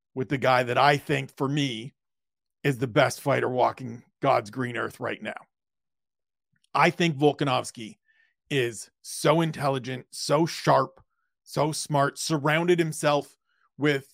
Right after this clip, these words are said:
a collection of the best minds and best people in this sport to help him continue to be the most complete fighter in this sport. And I think we see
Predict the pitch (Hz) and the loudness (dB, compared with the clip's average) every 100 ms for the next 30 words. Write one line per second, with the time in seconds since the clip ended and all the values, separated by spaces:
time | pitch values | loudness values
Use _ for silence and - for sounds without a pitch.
0 | _ - - - 156 151 156 170 147 127 | _ -8 -6 -4 0 0 0 -4 -4 -6
1 | 113 135 156 - 139 139 143 135 120 113 | -4 2 2 0 -4 -2 -2 -4 -6 -8
2 | 98 135 - - 156 143 131 127 - _ | 0 0 0 -6 -6 -4 -4 -6 -10 _
3 | _ _ _ _ 175 190 180 165 - - | _ _ _ _ 2 4 2 0 -4 -2
4 | 143 139 - 139 117 - - 196 - 180 | -2 -2 -6 -6 -6 -4 0 0 0 -4
5 | 180 - 156 - - 165 160 139 139 110 | -4 -4 -10 -8 -4 -2 -2 -4 -10 -4
6 | 165 139 117 - _ _ _ _ _ _ | -2 -2 -6 -14 _ _ _ _ _ _
7 | - 160 160 156 - 165 - 185 - 165 | 0 4 4 2 -4 -6 -2 -4 -2 -2
8 | 135 110 104 98 - 120 107 - 127 117 | -2 -4 -8 -10 -12 -10 -10 -8 -6 -6
9 | - 180 196 - 190 160 - 160 160 156 | -4 -2 -2 0 -2 -2 -2 -2 -2 -4